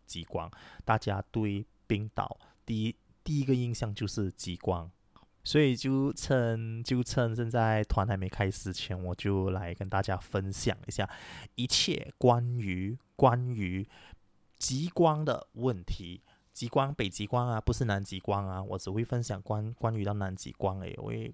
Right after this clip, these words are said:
分享关于，呃，为什么会有北极光，什么时候才看得到，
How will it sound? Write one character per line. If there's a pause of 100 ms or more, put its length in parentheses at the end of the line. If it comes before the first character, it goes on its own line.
分
享
关
于，
呃，
为
什
么
会
有
北
极
光， (300)
什
么
时
候
才
看
得
到，